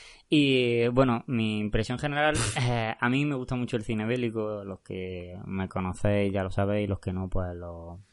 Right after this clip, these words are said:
Speaker 1: aprendéis ahora. Y la verdad es que la película a mí me ha gustado. Evidentemente tiene algún fallo que otro,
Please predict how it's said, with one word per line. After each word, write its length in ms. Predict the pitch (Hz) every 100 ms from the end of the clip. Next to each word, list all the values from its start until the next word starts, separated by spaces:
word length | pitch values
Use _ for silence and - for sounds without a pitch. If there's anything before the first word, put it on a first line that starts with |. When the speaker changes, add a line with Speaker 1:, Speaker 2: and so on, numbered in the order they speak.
| - -
Speaker 1:
aprendéis 500 | - - 87 87 90
ahora. 240 | 90 92 95 - - - - - - _ _
Y 640 | - 135 131 127 123 120 117
la 100 | 117
verdad 180 | 110
es 60 | 120
que 80 | 151
la 60 |
película 360 | 143 139 139 143
a 40 |
mí 140 | 131 117
me 100 | 117
ha 40 |
gustado. 480 | 113 101 - 95 101 -
Evidentemente 760 | 113 110 113 120 123 113 117 107 _ _ -
tiene 560 | 113 104 104 101 98
algún 400 | 95 95 98 101
fallo 280 | 101 104 101
que 140 | 101 110
otro, 280 | 107 -